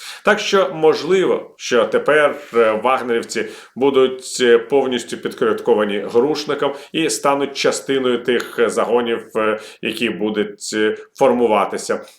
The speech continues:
Головним розвідувальним управлінням Генерального штабу Збройних сил Російської Федерації насамперед на африканському континенті.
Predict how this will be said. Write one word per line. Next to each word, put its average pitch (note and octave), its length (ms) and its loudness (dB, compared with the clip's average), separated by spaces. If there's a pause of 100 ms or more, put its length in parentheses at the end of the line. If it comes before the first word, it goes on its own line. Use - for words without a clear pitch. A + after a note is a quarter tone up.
(120)
Головним A2 440 2
розвідувальним G#2+ 460 -4
управлінням G#2+ 380 -2
Генерального G2 440 -2
штабу F#2+ 440 -6 (300)
Збройних G#2 380 0
сил A2 140 -6
Російської G#2 500 -4
Федерації B2 600 -2 (760)
насамперед G#2+ 800 -2 (180)
на G#2+ 220 -2
африканському F2+ 720 -6
континенті. - 640 -14